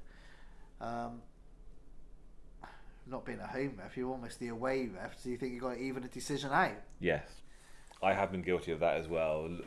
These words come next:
Speaker 2: looking to go, "Sh-, oh, I shouldn't give that, 'cause I'll look like a home ref if I do that."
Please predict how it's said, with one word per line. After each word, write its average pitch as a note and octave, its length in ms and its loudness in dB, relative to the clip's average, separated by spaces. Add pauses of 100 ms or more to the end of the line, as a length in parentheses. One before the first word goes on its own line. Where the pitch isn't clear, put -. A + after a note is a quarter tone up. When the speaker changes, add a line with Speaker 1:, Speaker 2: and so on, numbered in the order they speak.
Speaker 2:
looking F#2 260 -2
to E2+ 60 -2
go, E2 260 6
"Sh-, - 340 -6
oh, - 120 -6
I - 60 -6
shouldn't G2 280 2
give G2+ 200 8
that, D#2+ 260 4
'cause F2 80 -2
I'll F2+ 140 8
look G2+ 180 4
like F2+ 140 2
a F#2+ 40 2
home F#2 260 4
ref G2 220 4
if D#2 80 2
I - 20 2
do D2+ 180 -4
that." D#2+ 260 -2